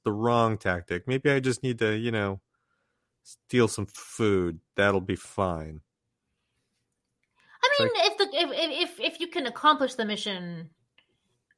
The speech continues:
Speaker 2: and it doesn't even, like, it's not even convenient to kill anyone.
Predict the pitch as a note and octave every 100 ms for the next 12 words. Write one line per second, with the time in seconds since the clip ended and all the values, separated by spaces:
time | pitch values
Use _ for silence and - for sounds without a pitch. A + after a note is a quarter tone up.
0 | _ - A3+ A3 A#3 G#3 G#3+ G#3+ G#3 F#3
1 | F#3+ E3 C#3+ - - - A#3+ G#3 F3+ E3+
2 | F#3 F3 E3 F3+ G#3+ G#3 F3 - F3+ E3
3 | F3 E3 D#3 D#3+ F3+